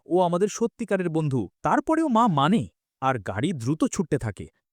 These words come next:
কিন্তু হার মানা তো এই গ্যাংয়ের কাজ না। প্রফেসরের সাহায্যে সবাই তার পেছনে গাড়িতে ছুটে যায়, আর লিনা তার সব অনুভূতি জড়ো করে চিৎকার করে, "ইউমিন, প্লিজ ফিরে এসে।" ঠিক তখনই সামনে একটা বাইক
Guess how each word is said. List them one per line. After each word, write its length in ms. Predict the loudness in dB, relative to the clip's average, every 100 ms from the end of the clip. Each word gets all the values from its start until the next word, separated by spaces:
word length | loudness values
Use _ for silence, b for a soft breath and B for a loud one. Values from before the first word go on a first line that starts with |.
| _
কিন্তু 180 | -2 2
হার 220 | 2 2 2
মানা 160 | 0
তো 100 | 2 0
এই 120 | 2
গ্যাংয়ের 280 | 0 0 0
কাজ 180 | 0 2
না। 120 | 0 -2 _ _ -4
প্রফেসরের 440 | -2 0 0 0
সাহায্যে 360 | -2 -2 -2 -2
সবাই 280 | -2 0 -2
তার 140 | -4
পেছনে 280 | -4 -4 -2
গাড়িতে 260 | 0 -2 -4
ছুটে 220 | 0 2
যায়, 200 | 2 0 _
আর 120 | -2 0
লিনা 300 | 2 2 2
তার 140 | 0
সব 200 | 0 0 0
অনুভূতি 340 | 0 0 0
জড়ো 260 | 2 2 2
করে 200 | 0 0
চিৎকার 340 | -4 -2 -4
করে, 220 | -4 -10 -12 _
"ইউমিন, 340 | -2 2 2 0
প্লিজ 260 | 0 -2 -2
ফিরে 220 | 0 4 6
এসে।" 220 | 4 -2 -6 _
ঠিক 140 | -6 -2
তখনই 260 | 0 0 0
সামনে 260 | 0 -2 -2
একটা 180 | -2 -2
বাইক 240 | -2 -2